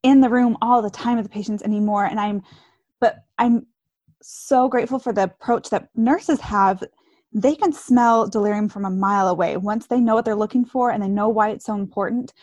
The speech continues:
So I have nurses coming saying, "Hey, their handwriting's getting a little loopier. Hey, they're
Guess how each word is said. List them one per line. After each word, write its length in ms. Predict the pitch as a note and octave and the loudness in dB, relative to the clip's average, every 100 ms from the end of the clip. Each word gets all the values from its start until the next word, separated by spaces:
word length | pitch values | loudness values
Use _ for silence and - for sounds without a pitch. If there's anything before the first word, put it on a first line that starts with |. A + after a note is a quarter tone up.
| - _ | -20 _
So 100 | C4+ | 0
I 20 | |
have 100 | C#4 | 4
nurses 280 | B3+ B3 A3 | 2 0 -6
coming 280 | A#3 A3+ G#3 | -4 -2 -2
saying, 360 | G#3 G3 G3 - _ _ _ _ | -4 -4 -6 -12 _ _ _ _
"Hey, 180 | B3 C4+ | -2 0
their 180 | A#3+ C4+ | 2 -2
handwriting's 600 | G3 G3 G#3 A3 A3+ G3 | -2 -6 -6 -4 -4 -4
getting 160 | G3 | -4
a 40 | F#3+ | -4
little 260 | F#3 F#3+ F#3 | -4 -4 -4
loopier. 440 | G3+ F3+ - F3 - _ _ _ _ - | -4 -6 -8 -10 -16 _ _ _ _ 0
Hey, 200 | B3 A#3+ | 2 4
they're 460 | G3 A3+ A#3+ B3 | 4 4 4 0